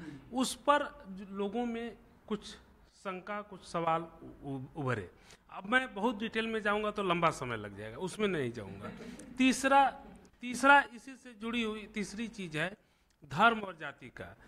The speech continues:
बीजेपी ने धर्म की राजनीति की। धर्म की राजनीति बीजेपी की तब तक चली जब तक कि वो जाति को जोड़ करके थी। जब जाति और धर्म दोनों अलग-अलग खाके में चले जाएंगे, तब जाति जीतेगी, धर्म नहीं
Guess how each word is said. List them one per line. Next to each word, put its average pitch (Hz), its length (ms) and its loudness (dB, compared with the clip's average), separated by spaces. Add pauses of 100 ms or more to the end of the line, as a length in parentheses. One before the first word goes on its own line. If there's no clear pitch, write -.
(200)
बीजेपी 240 520 4
ने 226 160 -4
धर्म 202 400 0
की 190 160 -8
राजनीति 156 500 -4
की। 226 260 -14 (360)
धर्म 226 280 -2
की 240 220 -12
राजनीति 202 520 -6
बीजेपी 190 440 -10
की 196 140 -16
तब 175 320 -12
तक 214 160 -10
चली 196 300 -10
जब 175 280 -10
तक 202 120 -10 (100)
कि 196 80 -12
वो 185 140 -8
जाति 160 380 0
को 160 160 -8
जोड़ 139 240 -4
करके 120 340 -8
थी। 180 320 -12 (420)
जब 233 280 4
जाति 196 380 -4
और 220 180 -6
धर्म 190 400 -6
दोनों 190 320 -8 (120)
अलग-अलग 190 520 -4
खाके 175 380 -4
में 180 120 -4
चले 165 320 0
जाएंगे, 147 500 0 (400)
तब 226 320 2 (420)
जाति 160 360 -2
जीतेगी, 185 580 -20
धर्म 143 340 -10
नहीं 135 180 -10